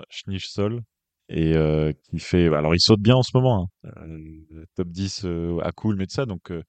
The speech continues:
pas une surprise de le voir plutôt bien placé. Mais évidemment, en tête, euh, c'était une grosse surprise. Et il s'est pris un coup de pression de Kobayashi. Je sais pas si t'as, t'as relevé.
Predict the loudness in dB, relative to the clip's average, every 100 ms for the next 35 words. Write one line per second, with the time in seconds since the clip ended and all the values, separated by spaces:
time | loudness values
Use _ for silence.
0 | _ _ -4 -2 -6 -6 -6 -6 -4 -6
1 | -6 _ -4 4 4 4 2 2 2 2
2 | 0 0 -2 2 2 4 2 2 0 -2
3 | -4 -10 -8 -10 -14 -18 -16 -10 -8 -4
4 | -2 0 0 0 0 -2 -4 -10 -20 -20
5 | -20 -10 -8 -4 -2 -2 -2 -4 -4 -6
6 | -6 -2 -2 -2 -6 -4 -2 -4 -4 _
7 | _ -6 -4 -2 -2 -2 -2 -4 -10 -12
8 | -4 -2 -2 -2 2 4 4 2 -2 0
9 | 0 2 0